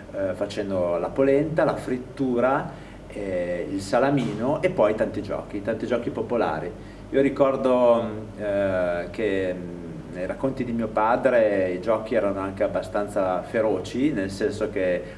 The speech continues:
oltre alla pentolaccia, eh, e poteva caderti addosso pece e piume, non coriandoli come potrebbe accadere ora,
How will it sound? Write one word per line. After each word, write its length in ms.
oltre 280
alla 160
pentolaccia, 1600
eh, 60
e 40
poteva 380
caderti 460
addosso 460
pece 280
e 20
piume, 680
non 200
coriandoli 760
come 240
potrebbe 400
accadere 440
ora, 380